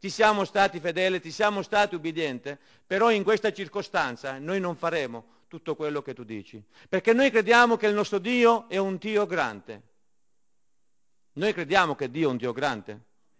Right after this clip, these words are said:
Siamo convinti che Dio è un Dio grande? Io dico di no.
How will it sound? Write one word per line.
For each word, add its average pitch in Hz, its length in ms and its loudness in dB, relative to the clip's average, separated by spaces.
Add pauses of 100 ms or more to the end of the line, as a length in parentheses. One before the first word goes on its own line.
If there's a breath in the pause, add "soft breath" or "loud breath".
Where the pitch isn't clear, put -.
(720)
Siamo 202 320 0
convinti 180 460 -2
che 135 160 -4
Dio 151 180 0
è 135 40 0
un 123 60 -4
Dio 123 140 -4
grande? 110 500 -6 (1120)
Io 226 120 2
dico 208 180 -4
di 160 120 -2
no. 104 240 -10